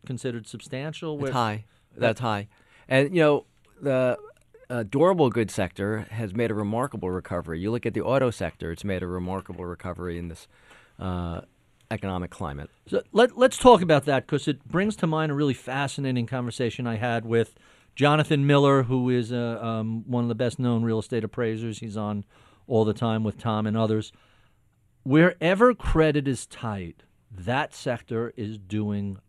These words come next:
Speaker 1: poorly. And wherever there's loosening of credit, such as automobiles, you know, people are now saying, "Hey, we have a subprime problem in automobiles." We're on a pace to sell seventeen million automobiles in the United States.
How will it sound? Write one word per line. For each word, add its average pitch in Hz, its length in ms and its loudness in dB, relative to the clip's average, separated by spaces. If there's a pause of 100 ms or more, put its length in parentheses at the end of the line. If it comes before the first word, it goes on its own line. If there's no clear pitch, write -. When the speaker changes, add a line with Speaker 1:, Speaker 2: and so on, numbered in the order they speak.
(160)
Speaker 1:
poorly. 107 760 0
And 110 200 -6
wherever 170 400 -2
there's 139 400 -2 (420)
loosening 143 640 2
of 98 160 -4
credit, 92 540 -6 (640)
such - 320 -2
as 101 100 -2
automobiles, 110 1080 2
you 123 80 -8
know, 110 60 -4
people 117 320 -4
are 107 60 0
now 107 160 -2
saying, 107 240 -4
"Hey, 151 180 2
we 127 140 2
have 110 100 -2
a 104 60 -6
subprime 117 500 -6
problem 101 300 -4
in 95 80 -6
automobiles." 92 720 -6 (480)
We're 277 200 2
on 240 140 4
a 160 60 2
pace - 340 -2
to 165 100 -8
sell 160 240 0
seventeen 170 640 -8
million 151 280 -6
automobiles 123 560 -8
in 117 80 -8
the 117 40 -6
United 131 280 -4
States. 180 420 -4